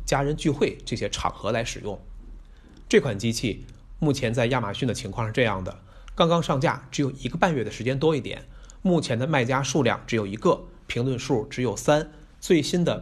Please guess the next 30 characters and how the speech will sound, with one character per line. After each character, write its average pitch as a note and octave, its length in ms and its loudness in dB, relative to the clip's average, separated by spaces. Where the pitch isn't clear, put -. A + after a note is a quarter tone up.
B E3 140 4
S C#3 400 -2
R D3+ 140 4
排 B2+ 200 0
名 A#2+ 260 0
在 G#2 160 0
八 E3 280 2
千 F#3+ 180 0
四 - 160 -2
百 G2 160 -2
左 F#2 180 -6
右， G#2+ 220 0
预 F3 100 2
估 F#3 360 0
月 C3+ 160 2
出 C#3 160 0
单 C3+ 360 0
二 C#3 180 2
百 F#2 140 -4
六 D#3 240 0
十 - 80 -10
台。 - 300 -6
单 E3+ 160 6
单 E3+ 180 2
是 C3 140 -2
这 C#3 240 2
几 G2+ 100 -6
项 C3+ 160 -4
指 G2+ 160 -6
标 C3+ 260 2